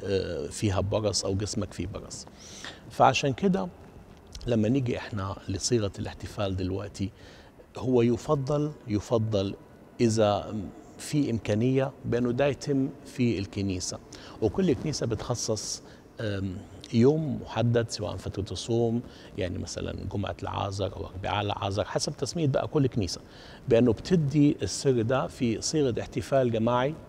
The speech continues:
وبيقعدوا، آه، وفي صلوات معينة، في زيت يكرس للمناسبة دي عشان تحس بفعالية السر. ده سر،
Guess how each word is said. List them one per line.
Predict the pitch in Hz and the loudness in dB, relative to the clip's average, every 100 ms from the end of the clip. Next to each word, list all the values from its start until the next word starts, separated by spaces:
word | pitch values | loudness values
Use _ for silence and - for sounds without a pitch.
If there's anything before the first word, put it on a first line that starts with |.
| - - | -10 2
وبيقعدوا، | 165 151 139 107 131 127 151 151 - - - | 4 6 10 10 10 6 4 4 0 -12 -6
آه، | 117 110 110 104 110 - - 73 - | -2 -2 -2 -6 -8 -8 -10 -10 -10
وفي | 113 143 | -4 -4
صلوات | - 110 107 113 - | -2 0 2 2 -2
معينة، | 98 98 107 127 | -6 -4 -2 -2
في | 127 - 131 | -4 0 0
زيت | 113 123 120 - - - | 4 4 4 0 -16 -14
يكرس | 123 104 - 127 127 113 - - - - - | -10 -6 2 2 2 -2 -4 -8 -10 -20 -2
للمناسبة | 107 107 104 107 107 - 98 | 0 2 2 0 -2 0 0
دي | 98 120 - - - 220 | 2 0 0 -10 -2 0
عشان | 226 165 135 | 0 -4 -4
تحس | 135 - - - - - | -6 -4 -2 -2 -4 -4
بفعالية | 113 110 139 120 117 127 113 - | -4 -2 -2 -2 -2 -2 -4 -6
السر. | 87 - 85 - - - - - | -6 -4 -6 -10 -20 -20 -20 -12
ده | - 117 165 | -2 4 4
سر، | - - 180 | 4 0 0